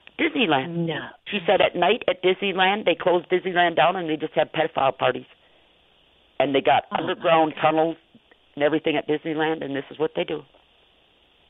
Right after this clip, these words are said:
Speaker 1: And this is Ted Turner. So these are the top elites in the world,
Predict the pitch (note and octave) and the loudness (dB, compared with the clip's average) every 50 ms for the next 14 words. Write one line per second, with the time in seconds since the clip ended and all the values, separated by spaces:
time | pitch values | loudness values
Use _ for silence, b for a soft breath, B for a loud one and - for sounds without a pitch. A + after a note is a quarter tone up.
0 | _ _ _ _ - D3 D#3 D#3+ E3 - F#3+ F#3 - - - F3 E3+ - - - | _ _ _ _ 0 2 2 2 2 0 -2 -4 -2 0 0 0 0 -2 -4 -4
1 | C#3 A2+ G#2 E2+ - - _ _ _ b b b b _ - G3 F#3+ F3+ G#3+ B3+ | -4 -4 -4 -6 -12 -16 _ _ _ b b b b _ 0 0 0 2 0 -2
2 | C4+ - - - G3 G3 F3+ D3 C#3+ A#2+ A#2+ G#2 - _ _ _ _ _ _ _ | -4 -2 0 2 2 2 2 2 0 0 -2 -6 -18 _ _ _ _ _ _ _
3 | _ _ _ _ - - - A3 B3 - - - A3+ G3+ E3+ E3 D#3+ - - - | _ _ _ _ -4 0 2 2 2 2 0 -2 -4 0 0 0 0 -2 -4 -4
4 | B2 B2+ B2+ A#2 A2+ A2 G#2 A2 - | -4 -4 -2 -2 -2 -2 -2 -4 -8